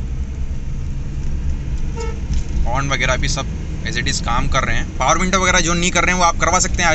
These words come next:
I think इतनी पुरानी हो चुकी है तो motor वगैरह, I think, शायद ख़राब हो गई हो इसकी, तो वो आपके ऊपर रहता है। Braking काफ़ी सही लग रही है गाड़ी में, Braking में कोई भी दिक्कत नहीं है। अब थोड़ा सा वापस accelerate करके देखते हैं Second gear में दोस्तों गाड़ी। ये देखिए आप,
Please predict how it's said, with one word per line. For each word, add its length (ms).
I 100
think 180
इतनी 260
पुरानी 260
हो 100
चुकी 200
है 80
तो 100
motor 240
वगैरह, 260
I 120
think, 160
शायद 200
ख़राब 280
हो 80
गई 80
हो 140
इसकी, 200
तो 680
वो 80
आपके 220
ऊपर 220
रहता 220
है। 200
Braking 360
काफ़ी 240
सही 180
लग 160
रही 120
है 60
गाड़ी 220
में, 120
Braking 260
में 100
कोई 160
भी 100
दिक्कत 300
नहीं 120
है। 80
अब 180
थोड़ा 140
सा 100
वापस 300
accelerate 260
करके 180
देखते 160
हैं 120
Second 300
gear 160
में 120
दोस्तों 260
गाड़ी। 160
ये 920
देखिए 240
आप, 100